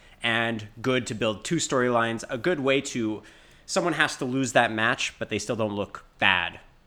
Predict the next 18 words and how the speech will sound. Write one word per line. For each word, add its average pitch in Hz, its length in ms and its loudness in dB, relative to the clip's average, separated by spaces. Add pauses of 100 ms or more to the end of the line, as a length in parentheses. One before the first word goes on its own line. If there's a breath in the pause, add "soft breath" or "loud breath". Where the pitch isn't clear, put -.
(140)
losing 110 340 -2
it, 113 100 -2
and 117 100 -8
it 98 160 -12
builds 95 360 -10
to - 80 -18
something. - 440 -18
So - 200 -10
I, 95 240 -2
I 98 40 -4
quite 104 300 -4
enjoyed 92 380 -6
that 87 220 -4
from 85 380 -8
N 85 140 -10
X - 220 -12
T. - 260 -16 (800 loud breath)
Uh, 101 320 2